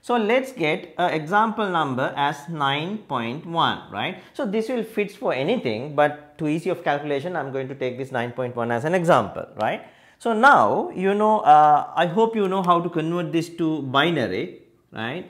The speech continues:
In case, uh, you forgotten that, let me to explain a little bit. So we need to divide these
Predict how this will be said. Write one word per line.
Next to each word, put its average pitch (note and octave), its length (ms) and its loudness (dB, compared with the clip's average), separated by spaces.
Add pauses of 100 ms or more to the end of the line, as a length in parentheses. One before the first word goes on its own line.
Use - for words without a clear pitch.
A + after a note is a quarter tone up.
(120)
In D#3 80 -8 (100)
case, F3+ 300 -4
uh, C#3+ 280 0 (140)
you C3+ 340 -4
forgotten C#3+ 440 -2
that, A#2+ 360 2 (220)
let D#3+ 160 -4
me F#3+ 160 -6
to - 80 0
explain F3 260 -4
a - 20 -4
little A#2+ 220 -2
bit. A#2 300 -6 (160)
So F3 180 -4 (140)
we A3+ 160 2
need A#3+ 160 0
to A3 60 -2 (120)
divide F3+ 380 2
these F3 160 -4